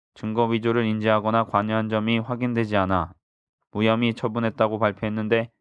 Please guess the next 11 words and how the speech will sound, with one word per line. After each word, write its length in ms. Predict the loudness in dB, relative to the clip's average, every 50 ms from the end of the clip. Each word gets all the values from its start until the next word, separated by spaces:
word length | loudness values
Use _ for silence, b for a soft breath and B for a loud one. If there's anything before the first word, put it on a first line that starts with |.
| _ _
다만 380 | -2 -2 0 2 2 0 0 -4
공소 340 | -6 -4 -4 -2 0 0 0
유지 180 | 0 0 0 0
과정에서 720 | 0 0 0 0 0 0 -2 -2 0 0 0 0 -2 -6 _ _ _ _ _ _ _ _ _
검사들의 540 | -6 -4 -4 0 2 2 2 2 2 2 2
문서 320 | 2 0 -2 0 0 0 0
위조를 400 | 0 0 -2 0 0 0 0 0
미리 240 | 0 0 0 0
걸러내지 500 | 0 0 0 0 0 0 0 0 -2 -2
못하는 400 | -4 -4 -4 -2 -2 -2 -2 -2
등 260 | -2 -2 -2 -2 -6